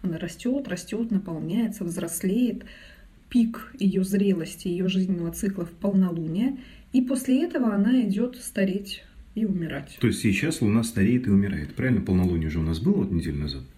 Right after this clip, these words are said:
Speaker 1: В общем, суть в том, что если, ребят, вы
Speaker 2: <clears throat>
Speaker 1: чувствуете на полнолуние себя хорошо,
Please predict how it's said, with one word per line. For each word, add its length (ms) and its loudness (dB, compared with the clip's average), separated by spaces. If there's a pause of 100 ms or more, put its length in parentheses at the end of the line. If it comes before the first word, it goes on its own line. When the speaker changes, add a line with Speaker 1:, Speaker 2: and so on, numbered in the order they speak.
Speaker 1:
В 240 -6
общем, 220 2
суть 240 -2
в 20 -12
том, 220 -2
что 200 -8
если, 380 -2
ребят, 400 0
вы 120 6
Speaker 2:
<clears throat> 20 6
Speaker 1:
чувствуете 480 0
на 100 -2
полнолуние 640 2
себя 280 -2
хорошо, 600 -4